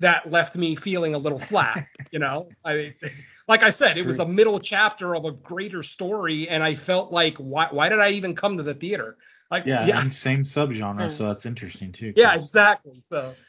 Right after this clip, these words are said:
Speaker 1: so there
Speaker 3: Now,
Speaker 1: you
Speaker 3: I'm gonna
Speaker 1: go.
Speaker 3: be hon-,
Speaker 1: <laughs> Go
Speaker 3: he's
Speaker 1: ahead.
Speaker 3: on I M D B. This one's getting higher rating.
Speaker 1: Is it really?
Speaker 3: When I upload them, they, I, I... Yeah, um, I gave Halloween a six. I'm giving this a seven.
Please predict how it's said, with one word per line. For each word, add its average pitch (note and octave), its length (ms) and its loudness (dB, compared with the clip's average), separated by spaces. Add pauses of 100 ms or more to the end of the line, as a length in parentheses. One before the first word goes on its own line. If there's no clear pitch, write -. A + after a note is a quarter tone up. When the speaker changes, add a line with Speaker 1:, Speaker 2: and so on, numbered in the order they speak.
(260)
Speaker 1:
so F#3 120 -2
there G3 120 0
Speaker 3:
Now, A#3 60 6
Speaker 1:
you E3+ 40 6
Speaker 3:
I'm F#3+ 80 4
gonna A#3+ 140 4
Speaker 1:
go. - 40 -2
Speaker 3:
be - 100 6
hon-, G3+ 180 6 (680)
Speaker 1:
<laughs> G#3+ 80 -12 (920)
Go A#3+ 120 2
Speaker 3:
he's G3 120 2
Speaker 1:
ahead. - 20 0
Speaker 3:
on F3+ 120 2
I F3 140 4
M F#3+ 120 -4
D F#3+ 140 -4
B. G3 380 -2
This - 180 -8
one's E3+ 180 -6
getting F#3 200 -2
higher F#3 240 2
rating. F3+ 320 0 (840)
Speaker 1:
Is F4 140 -2
it G4 140 -2
really? D#4+ 120 -2
Speaker 3:
When F3+ 80 6
I F3+ 140 8
upload G3+ 220 2
them, G3+ 140 0
they, F#3+ 120 6
I, E3 120 6
I... F3+ 200 -2 (880)
Yeah, G#3+ 240 8 (120)
um, E3+ 260 8
I F3 100 8
gave F3+ 220 2
Halloween F#3+ 420 4
a F#3 60 2
six. - 300 2
I'm F3 100 -6
giving F3+ 240 -2
this F3+ 180 -4
a F3 60 -6
seven. E3+ 400 -2